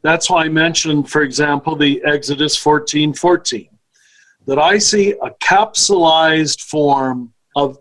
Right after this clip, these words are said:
every point that Jesus makes already found in his Hebrew scriptures. So I, I cannot accept this disjunction between what we called, unfortunately, the Old Testament,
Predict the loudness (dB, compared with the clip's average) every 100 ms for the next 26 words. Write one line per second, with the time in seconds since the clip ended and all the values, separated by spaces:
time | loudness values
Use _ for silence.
0 | -2 0 0 0 4 4 4 0 -6 -6
1 | 0 0 0 -4 -6 -2 0 0 0 -2
2 | -2 0 0 -2 -4 -6 -6 _ _ _
3 | -12 0 4 4 4 0 -2 -4 -2 0
4 | 0 -2 -2 0 0 0 0 0 0 -4
5 | -4 -10 -10 -14 -16 -18 -20 _ 0 2
6 | 2 2 -2 -4 -4 -2 0 2 0 0
7 | -2 0 -2 -4 _ _ _ _ 0 2
8 | 2 -2 -6 -12 -4 -2 -2 -2 -2 0
9 | 0 -2 -4 -6 -12 _ _ -4 -2 2
10 | 2 4 2 0 -6 -20 -16 -2 0 0
11 | -2 -2 2 4 4 2 -2 -2 0 -2
12 | -2 -4 0 0 2 4 6 4 0 -2
13 | -2 -2 -6 -8 -12 -12